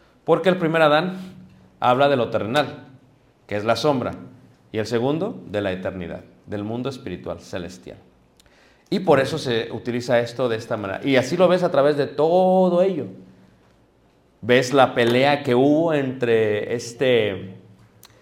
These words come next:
ah, Esaú y Jacob.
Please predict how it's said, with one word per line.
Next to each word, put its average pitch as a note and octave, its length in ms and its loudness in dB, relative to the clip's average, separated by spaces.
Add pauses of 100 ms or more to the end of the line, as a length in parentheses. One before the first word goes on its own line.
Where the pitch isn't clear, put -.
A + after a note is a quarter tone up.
(440)
ah, G2+ 600 0 (340)
Esaú C3 840 2 (320)
y G#2+ 120 -6
Jacob. G#2+ 540 0